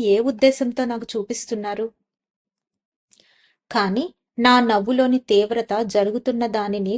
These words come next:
కొంత కలతపరిచినట్లుగా ఉంది. నేను సూర్యుడు మరి గ్రహాల కోసం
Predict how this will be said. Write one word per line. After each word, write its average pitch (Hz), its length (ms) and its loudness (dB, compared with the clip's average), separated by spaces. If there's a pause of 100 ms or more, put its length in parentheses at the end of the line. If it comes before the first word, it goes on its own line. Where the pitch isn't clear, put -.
(100)
కొంత 214 260 -6
కలతపరిచినట్లుగా 202 1080 -4
ఉంది. 208 300 -6 (600)
నేను 262 260 4
సూర్యుడు 233 680 0
మరి 214 200 -4
గ్రహాల 208 480 -4
కోసం 208 360 -4